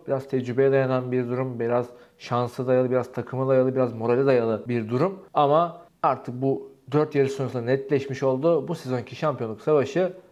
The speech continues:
Verstappen ve Leclerc arasında geçecek. İki eski arkadaş arasında geçecek. Ferrari'nin bu yarışı bitiren tek pilotu Leclerc altıncı sırada.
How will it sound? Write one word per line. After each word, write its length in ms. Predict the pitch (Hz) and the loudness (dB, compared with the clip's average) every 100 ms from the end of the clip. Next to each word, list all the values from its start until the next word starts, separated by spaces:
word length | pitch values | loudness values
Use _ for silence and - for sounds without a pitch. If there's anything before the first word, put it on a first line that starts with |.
| _ | _
Verstappen 540 | 170 147 - 143 165 180 180 - _ _ _ | 2 2 0 -2 0 -2 -8 -20 _ _ _
ve 80 | 120 | 0
Leclerc 240 | 123 123 | 0 2
arasında 280 | 147 123 - | 0 2 -2
geçecek. 440 | 117 - 156 165 - | -8 -2 -2 -4 -12
İki 240 | 131 - 156 | -20 -6 -4
eski 380 | - 131 - 139 | -2 -6 0 0
arkadaş 320 | 123 143 135 | 0 -4 -4
arasında 260 | 120 131 | -8 -6
geçecek. 420 | 120 - 131 170 - | -8 -4 -2 -2 0
Ferrari'nin 600 | 175 170 156 147 156 151 | 2 4 2 2 -2 2
bu 60 | |
yarışı 280 | 156 143 151 | 2 2 -4
bitiren 340 | 139 139 127 | -4 -2 -2
tek 260 | 123 160 - | -2 -6 -2
pilotu 320 | 117 107 120 | -4 -4 0
Leclerc 420 | 147 139 147 160 156 - - | 0 2 2 2 0 -12 2
altıncı 380 | 135 131 135 113 | 2 2 -6 -6
sırada. 260 | 107 95 | -6 -6